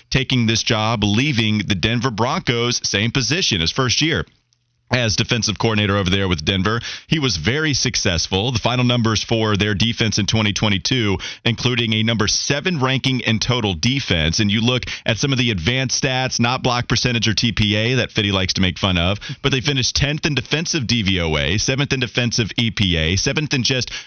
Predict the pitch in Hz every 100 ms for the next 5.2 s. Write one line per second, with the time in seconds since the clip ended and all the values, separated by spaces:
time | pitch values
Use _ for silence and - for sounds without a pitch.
0 | - 107 147 143 127 123 131 143 131 113
1 | 120 123 131 - 123 113 113 113 113 -
2 | 98 78 113 127 117 - 117 113 110 101
3 | 87 - 127 131 139 - 131 117 110 220
4 | - - 135 131 - 131 120 - 117 127
5 | 127